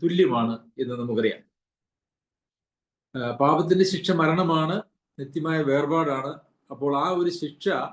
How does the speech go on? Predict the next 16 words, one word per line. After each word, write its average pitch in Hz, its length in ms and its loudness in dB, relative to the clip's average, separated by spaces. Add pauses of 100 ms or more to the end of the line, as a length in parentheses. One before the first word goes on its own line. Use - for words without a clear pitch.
(760)
ആരെങ്കിലും 160 760 -2 (400)
മനുഷ്യന് 143 380 -8
വേണ്ടി 160 400 6
ഏറ്റെടുത്താൽ 151 840 2
മാത്രമേ 143 580 -4
മനുഷ്യനെ 143 480 -6
സ്വതന്ത്രനാക്കുവാനായിട്ട് 139 1300 -4
കഴിയുകയുള്ളൂ. 139 680 2 (760)
ദൈവവുമായിട്ടുള്ള 143 760 2
ഒരു 139 120 2
നിരപ്പിലേക്ക്, 135 840 -2 (560)
റെക്കൺസിലിയേഷൻ 147 920 -2
നിരപ്പിലേക്ക് 143 480 -4
മനുഷ്യന് 135 400 -8
വരുവാനായിട്ട് 131 480 0
കഴിയുകയുള്ളൂ. 123 680 2